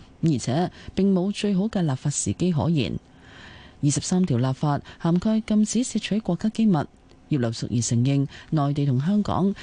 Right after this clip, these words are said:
對點樣界定國家機密係有分別，咁相關問題幾敏感，但係重申快啲立法會有好處。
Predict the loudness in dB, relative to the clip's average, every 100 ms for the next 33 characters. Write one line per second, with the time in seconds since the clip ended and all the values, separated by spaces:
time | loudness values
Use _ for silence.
0 | -6 0 0 2 2 2 2 0 0 0
1 | 2 0 0 -2 0 -2 2 2 2 2
2 | 0 2 2 2 2 0 -2 -12 -20 -20
3 | -2 0 2 0 2 2 2 0 0 -4
4 | -4 0 2 2 0 0 0 -4 -6 0
5 | 0 2 0 2 2 0 -2 -2 0 2
6 | 2 2 0 -2 -4 -2 -2 0 0 0
7 | -2